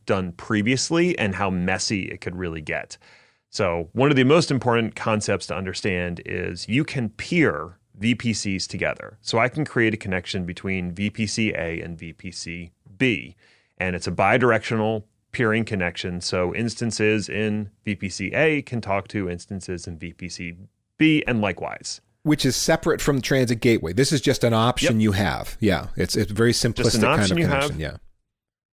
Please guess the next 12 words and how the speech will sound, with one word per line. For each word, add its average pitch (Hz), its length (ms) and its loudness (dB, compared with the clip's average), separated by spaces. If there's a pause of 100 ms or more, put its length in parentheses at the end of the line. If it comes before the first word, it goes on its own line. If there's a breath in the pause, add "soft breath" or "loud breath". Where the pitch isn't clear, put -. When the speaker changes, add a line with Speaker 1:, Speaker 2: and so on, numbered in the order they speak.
Speaker 1:
Yes, - 380 -2
and 110 400 0 (100)
this 123 220 0
existed 104 680 0
long 127 380 4
before 117 320 2
the 98 140 2
idea 90 320 2
of 85 80 -4
a - 20 -12
transit 87 400 -6
gateway. 65 460 -8